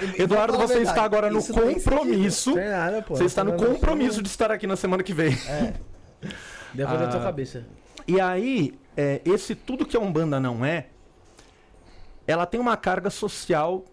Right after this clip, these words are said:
Speaker 2: política muito forte. Lá,
Speaker 3: Uhum.
Speaker 2: mil novecentos e vinte, mil novecentos e trinta. É, porque a Umbanda precisava, ou melhor, a Umbanda já na-, já nasce separada do kardecismo por uma imposição do próprio kardecismo.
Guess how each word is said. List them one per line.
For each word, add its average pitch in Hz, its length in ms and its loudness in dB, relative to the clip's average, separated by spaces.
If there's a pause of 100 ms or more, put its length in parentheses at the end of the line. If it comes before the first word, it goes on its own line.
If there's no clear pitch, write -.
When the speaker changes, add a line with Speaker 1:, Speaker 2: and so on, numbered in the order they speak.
(180)
Speaker 2:
política 156 760 -4
muito 143 280 -4
forte. - 400 -8 (320)
Lá, 143 360 0
Speaker 3:
Uhum. 120 100 -16
Speaker 2:
mil 131 120 -2
novecentos 131 280 -2
e 131 40 0
vinte, 170 280 -2
mil 160 80 -4
novecentos 139 300 -2
e 135 40 0
trinta. 107 380 -8 (720)
É, - 80 -8 (120)
porque 175 460 -2 (460)
a 160 120 2
Umbanda 196 520 0
precisava, 156 800 -2
ou 131 80 -4
melhor, 131 240 0
a 123 60 2
Umbanda 170 340 0
já 143 140 -2
na-, 139 160 -2
já 143 180 0
nasce 156 540 -2
separada 143 840 -2
do 220 100 -8
kardecismo 139 680 -4
por 156 160 2
uma 165 100 4
imposição 151 480 0
do 135 80 0
próprio 139 240 -4
kardecismo. 120 600 -6